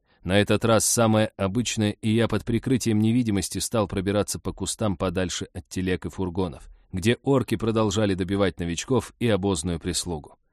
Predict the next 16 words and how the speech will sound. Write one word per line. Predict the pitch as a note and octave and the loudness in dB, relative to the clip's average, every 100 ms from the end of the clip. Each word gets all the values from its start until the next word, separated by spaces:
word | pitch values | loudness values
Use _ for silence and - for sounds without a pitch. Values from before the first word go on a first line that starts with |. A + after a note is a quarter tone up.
| _ - - | _ -16 -6
Стрелы | - B2 D3 C#3+ C3 | 0 4 6 6 4
над | B2 | 4
головой | A#2 B2 B2+ B2+ | 2 2 4 2
так | B2+ A#2 A2 | 2 0 0
и | |
продолжали | A2+ A2 A2 F#2+ A2+ G#2+ | -2 0 0 0 0 0
шуршать, | - G#2 - G2+ E2+ - _ _ _ - | -2 -4 -2 -2 -4 -6 _ _ _ 0
и | C#3 | 4
я | C3+ | 6
не | B2 | 4
удержался, | A2+ A#2+ G2+ G2 - - - | 4 2 2 2 0 -8 -6
по | G2 | -4
широкой | A#2 A2+ G#2 G2 | 0 2 2 0
дуге | G#2 G2+ A#2 | 0 0 2
обошел | F#2+ F#2+ - G#2 | 2 2 0 -2
холм, | F2 B2+ B2 G#2 | 0 2 4 2